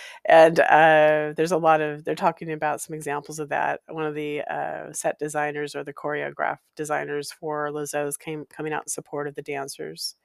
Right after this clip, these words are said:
Uh, there's stories of, uh, them being forced to dance twelve hours straight, not being a-, a-, allowed to go to use the bathroom, and then soiling themselves because they couldn't break out of the,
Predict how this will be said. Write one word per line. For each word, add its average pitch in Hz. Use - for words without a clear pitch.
Uh, -
there's 143
stories 147
of, 143
uh, 143
them 147
being 147
forced -
to -
dance 143
twelve 151
hours 139
straight, 143
not 151
being 147
a-, 143
a-, 147
allowed 143
to 156
go 143
to 143
use 151
the -
bathroom, 143
and 139
then 139
soiling 143
themselves 151
because 139
they 135
couldn't 139
break 151
out 139
of 135
the, 131